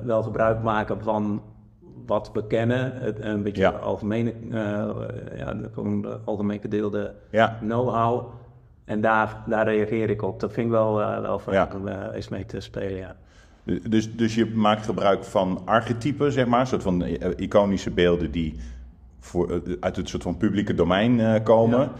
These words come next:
Speaker 2: En, eh, maar ik kan me ook voorstellen dat, ehm, zijn dit ook vormgevers die je destijds in de, in de brand hebt gestoken, die, waar je een, een, eh, een, een persoonlijke band mee had of waar je een, een eigen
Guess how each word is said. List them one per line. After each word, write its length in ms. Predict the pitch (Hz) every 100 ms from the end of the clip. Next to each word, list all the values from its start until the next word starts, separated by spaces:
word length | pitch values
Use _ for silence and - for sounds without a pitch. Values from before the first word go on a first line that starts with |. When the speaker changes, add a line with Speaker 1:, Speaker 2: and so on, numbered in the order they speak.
| - - -
Speaker 2:
En, 300 | 107 110 113 113
eh, 600 | 107 107 101 101 98 95 92
maar 180 | 104 101
ik 60 |
kan 120 | 107 113
me 80 | 120
ook 160 | 131
voorstellen 600 | - 87 87 90 85 98
dat, 300 | 98 92 - -
ehm, 680 | 82 78 76 76 73 71 71 71 - - - - - _ -
zijn 220 | - 123
dit 140 | 127
ook 240 | 107 117 113
vormgevers 800 | 127 123 113 110 101 101 95 -
die 220 | 92 87
je 100 | 82
destijds 440 | 87 - 90 85
in 80 | 82
de, 100 | 85 -
in 120 | 85
de 60 | 73
brand 240 | 82 85
hebt 140 | -
gestoken, 460 | - - 85 85 80
die, 340 | 85 82 80 - - -
waar 120 | 87
je 80 | 90
een, 220 | 85 87
een, 220 | 87 85 85
eh, 140 | 82 -
een, 260 | 82 82 80
een 200 | 85 78
persoonlijke 600 | - 110 120 131 135 123
band 400 | 104 117 135 127
mee 140 | 120
had 240 | 107 117 104
of 120 | 90
waar 160 | 92 90
je 180 | 87 -
een, 340 | 85 85 -
een 140 | 85
eigen 380 | - 101 113 120